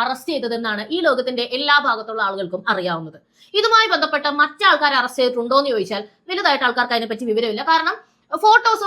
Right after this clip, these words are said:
കാര്യങ്ങളോ പോലുള്ളവ പുറത്തു വന്നില്ല. ഇനി ഈ അറസ്റ്റും കസ്റ്റഡിയും തമ്മിലുള്ള ബന്ധം എന്താണെന്ന് ചോദിച്ചു കഴിഞ്ഞാൽ സാധാരണക്കാർക്ക് അതേപ്പറ്റിയും വലിയ അറിവില്ല. എന്താണെന്ന് വെച്ചാൽ കസ്റ്റഡിയിൽ എടുക്കുക എന്ന് പറഞ്ഞാൽ അതൊരു അറസ്റ്റ് അല്ല, അല്ലെങ്കിൽ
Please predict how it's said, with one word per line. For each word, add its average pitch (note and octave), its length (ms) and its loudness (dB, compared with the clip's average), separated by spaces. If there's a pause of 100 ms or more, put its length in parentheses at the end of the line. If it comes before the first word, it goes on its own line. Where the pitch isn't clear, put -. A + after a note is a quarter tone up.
കാര്യങ്ങളോ C#4+ 420 4
പോലുള്ളവ A#3 460 -2
പുറത്തു A3 340 -6
വന്നില്ല. E3 260 -8 (280)
ഇനി A#4+ 140 2
ഈ A#4+ 40 0 (120)
അറസ്റ്റും G4+ 420 2
കസ്റ്റഡിയും G#4 480 0
തമ്മിലുള്ള E4+ 380 0
ബന്ധം C4+ 240 -2 (100)
എന്താണെന്ന് C#4 320 0
ചോദിച്ചു A#3+ 180 -2
കഴിഞ്ഞാൽ B3 200 -6
സാധാരണക്കാർക്ക് D4 580 0 (140)
അതേപ്പറ്റിയും C#4 520 -6 (100)
വലിയ D#4+ 180 0 (180)
അറിവില്ല. A3+ 320 -2 (340)
എന്താണെന്ന് G#4+ 300 4
വെച്ചാൽ F4+ 180 -2 (100)
കസ്റ്റഡിയിൽ B4 540 2
എടുക്കുക F4+ 420 2
എന്ന് E4 160 -2
പറഞ്ഞാൽ C#4+ 260 0 (100)
അതൊരു E4 220 -2 (160)
അറസ്റ്റ് C4 380 -2
അല്ല, E3 100 -8 (100)
അല്ലെങ്കിൽ D#4 300 -4